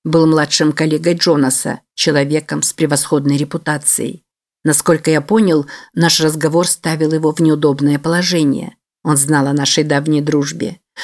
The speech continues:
Но суть его слов состояла в том, что он опасался, что его преподавательская работа окажется под угрозой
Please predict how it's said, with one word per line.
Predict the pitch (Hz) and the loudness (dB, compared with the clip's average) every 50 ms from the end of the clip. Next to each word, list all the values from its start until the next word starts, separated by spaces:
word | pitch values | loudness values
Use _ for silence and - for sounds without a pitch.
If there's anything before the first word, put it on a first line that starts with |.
| - - | -6 0
Но | - 160 156 | 2 2 2
суть | 143 - - 160 151 147 - | 2 2 0 -2 -2 -2 -2
его | 151 143 151 147 | 0 0 0 0
слов | - - - 147 147 143 - | 0 0 0 0 0 0 0
состояла | - - 151 139 - - 165 151 147 147 143 147 147 139 | -2 -2 0 -2 -2 0 0 0 0 0 0 0 0 -2
в | 143 - | -4 -4
том, | - - 147 151 160 156 - - - - - | -2 0 2 2 2 0 -2 -6 -12 -14 -10
что | - - - - 160 | -6 -6 -2 0 2
он | 151 147 | 2 2
опасался, | 147 143 - 143 139 - - 165 151 156 160 - - - 151 | 2 0 0 0 0 0 0 -2 -2 -2 -2 -4 -4 -4 -4
что | 143 - - 165 | -6 -2 0 0
его | 151 147 151 | 0 2 0
преподавательская | 143 151 151 - 156 147 156 147 151 147 143 160 156 - - - - 156 151 | 0 -2 -2 -2 0 0 0 0 0 -2 -2 -2 -2 -2 -2 -2 0 0 2
работа | 151 147 156 151 160 165 165 - 147 | 2 0 0 0 -2 -4 -2 -2 -4
окажется | 139 139 - 160 151 151 139 127 - 143 | -4 -2 -2 -2 -2 0 -2 -2 -2 -2
под | 143 165 151 151 | -2 -2 0 0
угрозой | 156 147 156 160 180 202 185 170 165 156 151 143 | 0 2 2 2 2 2 2 2 4 2 2 0